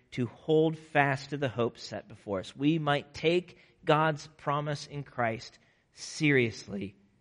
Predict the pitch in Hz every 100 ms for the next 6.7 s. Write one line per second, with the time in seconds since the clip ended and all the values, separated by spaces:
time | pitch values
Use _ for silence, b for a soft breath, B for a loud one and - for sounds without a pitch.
0 | _ _ - 127 - _ - 131 131 -
1 | 117 113 - 107 104 101 107 107 107 98
2 | 98 95 110 - _ _ _ _ _ _
3 | _ _ _ _ _ _ _ b b b
4 | 120 131 143 - 135 - 131 120 113 147
5 | 170 - 151 - 131 123 127 - 123 120
6 | 113 - - 131 113 92